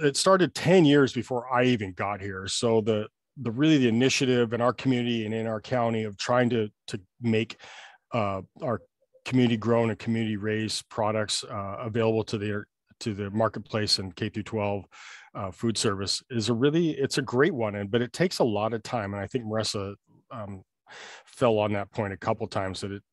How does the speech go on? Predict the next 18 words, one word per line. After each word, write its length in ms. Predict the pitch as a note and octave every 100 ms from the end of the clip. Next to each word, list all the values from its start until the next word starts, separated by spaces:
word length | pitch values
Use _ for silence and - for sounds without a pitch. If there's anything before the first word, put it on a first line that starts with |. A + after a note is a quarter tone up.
| _
sometimes 460 | - D3 F#3 F3+ D#3+
it, 80 | - _ -
the 40 |
growth 300 | A2 B2 A#2+
is 80 | C#3+
slow 480 | - G#2+ F#2 F2+ G2+
and 180 | C3+ G#2
sometimes 400 | B2 A2+ A#2 G2+
the 60 | A#2
opportunities 520 | - - A2+ G#2 -
come 300 | A#2+ G#2+ G#2
at 80 | G2
a 60 |
slow 300 | - - G#2 F#2
pace, 320 | - G2 F2+ -
but 100 | G2
it 120 | G2
also, 500 | G2+ G2+ - G2+